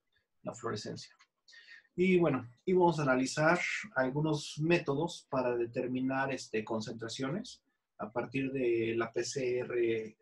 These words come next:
la, la P C, de la P C R tiempo real. Hasta, hasta antes de esta parte, todo lo que, todo lo que vimos es P C R tiempo real. A partir de aquí, ya cuando estamos metiendo cómo determinarlo,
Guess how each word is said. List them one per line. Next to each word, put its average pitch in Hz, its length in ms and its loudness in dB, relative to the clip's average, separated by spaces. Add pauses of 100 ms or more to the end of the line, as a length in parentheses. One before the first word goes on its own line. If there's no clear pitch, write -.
(140)
la, 131 280 -6
la 131 200 -2
P 143 100 0
C, 139 300 -2
de 139 140 0
la 127 120 4
P 143 120 0
C 151 220 0
R 110 920 -2
tiempo 131 280 -2
real. 143 320 2 (440)
Hasta, 143 680 8 (140)
hasta 156 500 10
antes 220 320 8
de 170 160 12
esta 180 340 6
parte, 165 540 8 (520)
todo 175 200 12
lo 196 100 8
que, 165 220 8 (320)
todo 180 220 10
lo 185 80 6
que 180 100 6
vimos 170 560 6
es 147 580 8
P 143 160 10
C 147 300 6
R 147 280 6
tiempo 131 420 0
real. 170 360 6 (420)
A 120 140 -4
partir - 360 4
de 190 80 6
aquí, 208 440 4
ya 143 220 0
cuando 160 220 2
estamos 151 340 2
metiendo 131 420 -2
cómo 143 240 0
determinarlo, 165 880 2